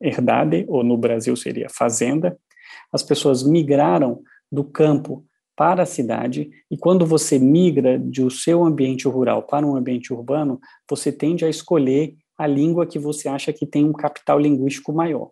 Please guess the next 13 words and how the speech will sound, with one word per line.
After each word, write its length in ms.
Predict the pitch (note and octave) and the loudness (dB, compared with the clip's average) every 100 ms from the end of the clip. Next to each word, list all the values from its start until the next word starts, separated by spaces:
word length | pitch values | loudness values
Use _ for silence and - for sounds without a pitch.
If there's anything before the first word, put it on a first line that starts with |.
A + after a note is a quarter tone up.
| - | -10
E 120 | G3+ | -2
no 120 | C#3 | -2
caso 280 | C#3+ B2+ A#2+ | -2 -4 -6
de 40 | - | -6
São 140 | C3 | -8
Tomé 200 | C#3+ D3+ | -4 -4
e 40 | |
Príncipe, 480 | D3+ C#3+ D3+ - F3+ _ _ _ - | -2 -2 -4 -6 -14 _ _ _ -2
é 60 | |
a 40 | D#3+ | 0
língua 260 | C3+ B2+ | 0 -2
portuguesa, 720 | C3 C#3 - D#3+ F3 G3+ G#3 G#3 _ _ _ | -4 -6 -2 0 2 0 -6 -16 _ _ _
porque 460 | D#3 D3 - A2+ | -4 -2 -2 -4